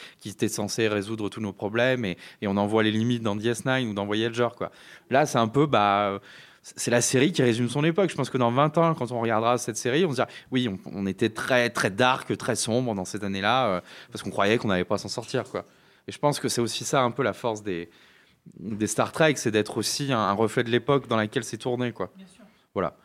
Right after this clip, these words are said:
Speaker 1: Je, voilà, je serai plus brillant, je vous le promets, euh, je vais arrêter d'être intelligent, voilà. <laughs>
Speaker 2: Bon, on va retourner un peu quand même à l'épisode,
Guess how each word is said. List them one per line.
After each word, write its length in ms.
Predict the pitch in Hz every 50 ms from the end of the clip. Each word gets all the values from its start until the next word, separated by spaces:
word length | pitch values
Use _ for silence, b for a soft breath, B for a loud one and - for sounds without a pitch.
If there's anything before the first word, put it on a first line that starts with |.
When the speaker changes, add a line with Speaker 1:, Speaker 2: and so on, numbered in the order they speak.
| b b b _
Speaker 1:
Je, 180 | - 110 123 139
voilà, 320 | 139 120 135 127 113 123
je 100 | 117 120
serai 200 | 110 - - 107
plus 160 | - - 151
brillant, 320 | 127 131 147 139 135 135 127
je 80 | -
vous 60 | 120
le 40 | 117
promets, 440 | 113 - 120 113 113 113 110 110 107
euh, 20 | 101
je 160 | 95 101 107
vais 60 | 107
arrêter 280 | 104 101 101 95 113 107
d'être 200 | 101 98 - -
intelligent, 380 | - - - 285 185 - -
voilà. 180 | 170 160 - -
<laughs> 720 | - - - - - - _ _ _ _ _ _ _ _ -
Speaker 2:
Bon, 140 | 220 240 233
on 40 |
va 80 | 226 233
retourner 280 | 220 - - 277 294 294
un 80 | 262
peu 100 | 214 277
quand 120 | 226 254 233
même 100 | 226 226
à 60 | 214
l'épisode, 540 | 202 190 196 233 226 240 294 320 277 240